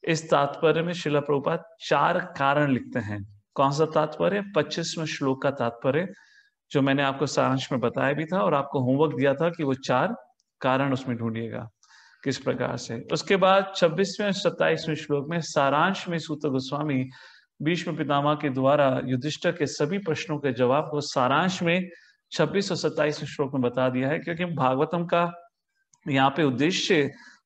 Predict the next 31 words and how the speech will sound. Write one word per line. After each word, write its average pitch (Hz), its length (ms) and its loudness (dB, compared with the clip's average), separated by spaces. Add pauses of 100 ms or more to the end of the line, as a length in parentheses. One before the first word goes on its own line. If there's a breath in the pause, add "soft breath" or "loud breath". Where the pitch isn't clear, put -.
पुरुषार्थ 170 640 2
का 175 100 2
वर्णन 143 340 0
करना 131 280 0
नहीं 123 220 -2
है, 135 120 0
भागवतम 120 460 -4
का 131 100 -4
उद्देश्य 123 360 -2
है 151 60 2
भगवान 127 340 0
श्री 127 160 -8
कृष्ण 160 360 -8
और 117 220 -2
भगवान 123 200 -2
के 127 100 -8
भक्तों 110 320 -6
का 123 100 -2
गुणगान 110 380 -6
करना। 113 340 -10 (540 loud breath)
तो 165 60 0
इसलिए 160 240 2
ज्यादा 143 380 4
उस 156 140 0
पे 160 300 0
सूत 151 160 -6
गोस्वामी 131 680 -2 (320 loud breath)
जोर 123 180 4
नहीं 139 200 0
देते 135 240 -2
हैं। 139 280 -2